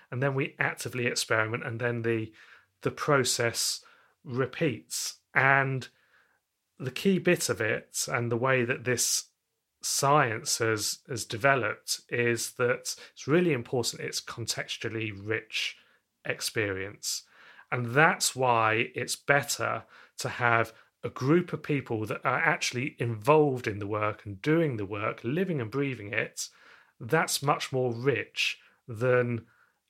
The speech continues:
a manager talking to his report about the work they're doing. The manager is not so involved quite often. So it's richer to have that group who are actually in amongst it, in amongst doing, doing the work.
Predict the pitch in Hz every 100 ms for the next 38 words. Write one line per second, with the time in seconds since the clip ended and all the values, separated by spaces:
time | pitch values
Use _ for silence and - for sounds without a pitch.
0 | - 123 139 139 113 104 110 117 120 _
1 | _ - 135 123 - 120 117 101 _ -
2 | 120 113 110 113 - _ - - 120 113
3 | - 120 104 - 110 143 110 107 113 -
4 | 113 107 107 104 95 98 120 123 104 107
5 | 104 104 120 127 - 110 104 104 - -
6 | _ 131 107 120 107 92 - - 110 -
7 | 110 - 107 - 104 - - - - 175
8 | 185 117 135 - - 104 - _ _ -
9 | 117 123 - 113 - - 107 131 - 117
10 | 117 127 143 - - 101 101 98 _ -
11 | - - - 147 117 117 127 - - 104
12 | _ 117 113 113 - - 101 101 95 _
13 | _ _ _ _ 123 107 104 95 101 101
14 | - -